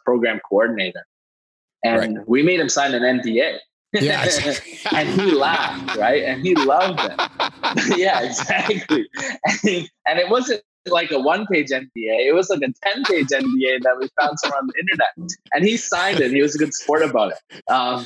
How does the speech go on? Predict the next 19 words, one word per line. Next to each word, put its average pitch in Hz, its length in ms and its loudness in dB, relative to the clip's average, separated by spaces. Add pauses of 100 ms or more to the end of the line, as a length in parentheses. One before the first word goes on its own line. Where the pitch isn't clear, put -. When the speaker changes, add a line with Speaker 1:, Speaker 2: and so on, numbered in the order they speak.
(120)
Speaker 1:
<laughs> - 100 -2
and, 180 180 0
you 165 80 4
know, 143 100 2
he 151 80 6
was 127 140 4
supporting 151 480 2
us 143 100 0
and 127 140 0
encouraging - 420 0
us 127 120 -6
to 127 80 -10
keep 120 140 4
Speaker 2:
For 110 180 0
Speaker 1:
going. 127 180 0
Speaker 2:
sure, 117 260 2
for - 280 -6
Speaker 1:
But 147 160 0
Speaker 2:
sure. - 140 0